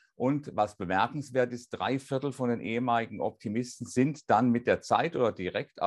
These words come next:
in die, auf die Bärenseite umgeschwenkt, äh, und setzen von nun ab auf fallende Kurse. Unter dem Strich, wie die Grafik zeigt, also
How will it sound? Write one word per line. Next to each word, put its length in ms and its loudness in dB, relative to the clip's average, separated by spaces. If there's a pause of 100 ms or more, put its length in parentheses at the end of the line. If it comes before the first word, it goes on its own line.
in 140 -4
die, 140 -2
auf 200 -2
die 100 -8
Bärenseite 720 0
umgeschwenkt, 760 -2
äh, 180 6 (380)
und 180 -2
setzen 440 0
von 220 2
nun 240 2
ab 160 2
auf 200 2
fallende 460 0
Kurse. 460 -2
Unter 240 0
dem 140 0
Strich, 320 -8
wie 60 -6
die 120 -4
Grafik 480 0
zeigt, 380 4
also 440 2